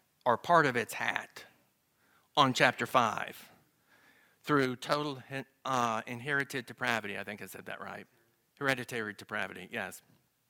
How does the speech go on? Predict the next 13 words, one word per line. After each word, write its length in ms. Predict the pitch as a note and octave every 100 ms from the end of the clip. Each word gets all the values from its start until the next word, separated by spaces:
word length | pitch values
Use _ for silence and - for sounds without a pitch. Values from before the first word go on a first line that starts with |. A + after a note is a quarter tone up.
| _ _ _ _ _ _ F3
<clears throat> 240 | D3 G#2+ - - - _ _ _ _ D#3+
And 120 | D#3+
they, 120 | D#3+ C3+ F3+ _
they 200 | C#3+ D3
look 300 | C#3+ D3+ -
to 100 | -
this 180 | C#3 B2+
passage, 720 | - G3 F#3+ - F#2+ - - - _ _ _ _ _ _ _ _ _ -
okay? 400 | B2 C#3 C3+ C#3 - - - _ _
And 160 | C#3 B2+
specifically 600 | - C#3+ F#3 F#3 E3 D3
verse 260 | B2+ C3 -
eighteen. 680 | C3 - G#3+ G3+ A2+ F2+